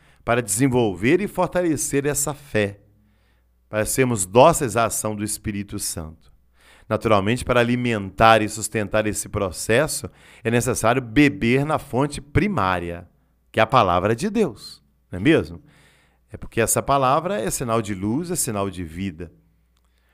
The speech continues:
Como ministros da revelação do mistério de Cristo entre os homens, Mantenham os redentoristas assíduo contato com a palavra viva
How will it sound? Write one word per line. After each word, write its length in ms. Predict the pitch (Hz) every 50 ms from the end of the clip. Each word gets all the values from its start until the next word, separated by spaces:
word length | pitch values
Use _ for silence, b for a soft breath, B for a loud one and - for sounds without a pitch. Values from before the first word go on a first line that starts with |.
| _ _ _ _ _ _
Como 380 | 107 110 123 131 135 135 127
ministros 680 | 123 127 123 117 107 113 120 123 127 123 - - 113 95
da 120 | 107 117
revelação 800 | 101 110 110 104 110 110 110 110 107 - - - 113 110 113 110
do 100 | 104 107
mistério 580 | 107 107 104 - - - 104 107 110 107 107 107
de 120 | 98 104
Cristo 600 | 101 - - 101 104 113 127 120 - - - 120
entre 280 | 113 110 107 - 101 104
os 160 | 104 87 80
homens, 500 | 98 98 113 131 143 147 151 143 - - b b b b b b b b
Mantenham 580 | 113 117 120 113 104 - 127 131 139 139 135
os 100 | 127 101
redentoristas 880 | 117 117 110 113 110 104 - 101 98 92 110 123 139 139 - - 98 110
assíduo 480 | 104 98 - - - 151 160 156 160 156
contato 800 | - 147 139 117 107 98 - - 117 113 143 156 - - - 143
com 140 | - -
a 80 | 131 131
palavra 680 | - - 117 104 98 104 113 123 117 - 123 123 117 95
viva 580 | 80 80 104 170 196 165 139 139 160 170 160